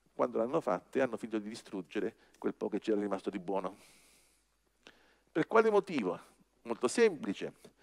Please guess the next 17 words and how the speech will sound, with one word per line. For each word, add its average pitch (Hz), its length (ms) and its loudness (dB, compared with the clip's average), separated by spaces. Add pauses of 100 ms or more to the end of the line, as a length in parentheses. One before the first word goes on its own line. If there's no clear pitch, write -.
(880)
Può 254 360 12
un 170 220 0
cieco 190 480 8
guidare 165 360 10
un 165 100 6
altro 156 300 2
cieco? 170 500 2 (1120)
Che 202 160 6
dice 196 300 6
Gesù 147 220 6
Cristo 107 560 -2 (840)
nel 127 140 -4
discorso 143 640 4
della 127 280 8
vite 151 260 2
dei 131 140 2
tralci? 110 580 2